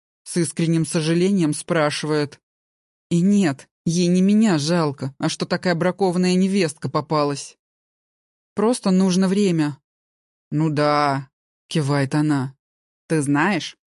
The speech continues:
я тебе травки всякие привезла. Попьешь, и у вас получатся детки". "Просто спасите. Не удивлюсь, если эта женщина заставит меня пить листья подорожника".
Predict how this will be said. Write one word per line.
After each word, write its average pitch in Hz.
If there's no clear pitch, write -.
я 151
тебе 143
травки 151
всякие 170
привезла. 139
Попьешь, 151
и 156
у 139
вас 147
получатся 185
детки". 143
"Просто 170
спасите. 151
Не 185
удивлюсь, 190
если 165
эта 160
женщина 170
заставит 180
меня 165
пить 185
листья 165
подорожника". 151